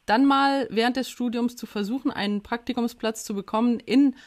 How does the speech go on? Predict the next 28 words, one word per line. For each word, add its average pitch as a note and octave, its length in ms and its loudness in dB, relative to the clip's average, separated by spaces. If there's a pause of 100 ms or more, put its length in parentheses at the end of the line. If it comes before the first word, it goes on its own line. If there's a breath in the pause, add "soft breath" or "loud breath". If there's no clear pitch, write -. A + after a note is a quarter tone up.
(260 loud breath)
zum - 160 -12
Beispiel A#3 360 -2
einer G#3+ 120 -2
Justizvollzugsanstalt, G#3+ 1400 -4
in G3 120 -8
einer G3+ 240 -4
Maßregelvollzugsanstalt G3 1500 -6 (580 loud breath)
und A3 340 -2
zu G3+ 140 -8
schauen, A#3 540 0 (100)
ob - 300 -6
die B3 320 0
Arbeit A3 520 2
wirklich D#4+ 460 -2
mit A#3 160 0
den G3+ 140 -4
echten - 420 -4
Fällen, B3 380 0
mit A3 160 -4
den F#3 180 -6
echten - 420 -2
Menschen, A3+ 460 0
ob - 180 -8
die G#3 120 -2
nicht G3+ 240 -4
zu A3 100 -6
belastend A#3 540 -2
ist. - 320 -10